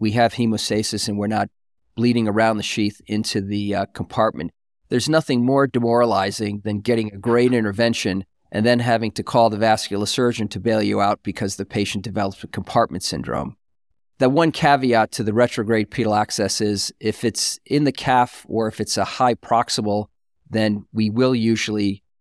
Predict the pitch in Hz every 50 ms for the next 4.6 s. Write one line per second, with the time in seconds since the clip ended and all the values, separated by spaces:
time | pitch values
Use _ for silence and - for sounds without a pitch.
0 | _ _ - - - 120 110 - - 127 117 110 - - 104 107 107 107 104 104
1 | 101 104 110 110 104 - - - - 120 113 107 107 107 82 85 104 104 101 110
2 | 104 104 104 98 - - - - 131 110 101 101 - - - 107 107 - - 104
3 | - - - 95 - - 104 104 98 95 - - 104 95 - - - - 95 101
4 | 101 - - - - - 82 85 87 85 85